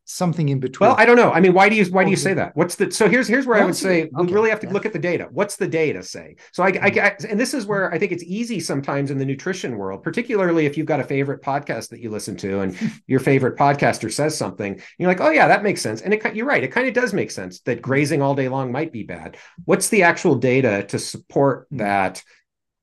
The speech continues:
Speaker 2: grazing all day long is actually bad in the long run for a variety of, of,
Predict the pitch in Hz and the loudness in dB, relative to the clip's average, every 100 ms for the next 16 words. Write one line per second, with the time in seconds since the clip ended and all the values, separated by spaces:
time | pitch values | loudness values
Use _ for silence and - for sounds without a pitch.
0 | _ _ _ - - 143 135 135 120 117 | _ _ _ -10 0 2 2 0 0 -2
1 | 110 107 107 98 95 92 151 165 160 127 | -2 -2 -4 -4 -8 -6 -2 0 2 0
2 | - 123 113 92 107 101 101 95 117 113 | -2 -6 -6 -4 -2 -2 -4 -6 -6 -6
3 | 107 123 180 147 92 90 90 90 - 120 | -4 -2 -2 -2 -4 -6 -8 -10 -6 -4
4 | 101 101 98 - - 107 120 110 120 123 | -2 -4 -6 -12 -14 -4 -2 2 4 4
5 | 117 110 98 - - 113 98 87 | 2 0 -2 -10 -8 -6 -4 -8